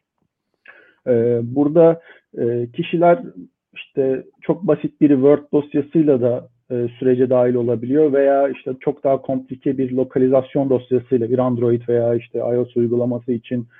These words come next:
bir dosyayla da sürece dahil olup, e, sisteme dosyalarını yüklüyorlar. Bizim sistemimiz içeride, e, hem dosya içi tekrarları hem de kendi arşivimizde daha önceden yapılmış olan tercümelerden,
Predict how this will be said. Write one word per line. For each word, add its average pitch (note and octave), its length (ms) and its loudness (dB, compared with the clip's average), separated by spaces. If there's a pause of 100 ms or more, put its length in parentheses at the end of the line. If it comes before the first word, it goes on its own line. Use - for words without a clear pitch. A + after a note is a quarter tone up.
(300)
bir B2 160 4
dosyayla B2+ 480 4
da A#2 80 2
sürece B2 380 0
dahil B2 280 4
olup, C#3+ 240 -2 (460)
e, B2 320 2
sisteme D#3+ 380 -2
dosyalarını D#3 540 2
yüklüyorlar. C3+ 580 0 (400)
Bizim D#3+ 260 0
sistemimiz D#3+ 540 -2
içeride, D3+ 640 0 (400)
e, B2+ 260 0
hem D#3+ 320 0
dosya C#3 300 2
içi E3+ 220 -2
tekrarları C3 800 0 (200)
hem D3+ 320 -2
de E3+ 260 4 (220)
kendi C3 300 -4
arşivimizde C#3 680 -2
daha D3+ 240 -2
önceden D3 280 -2
yapılmış C#3+ 500 -4
olan C3+ 240 -4
tercümelerden, C3+ 840 0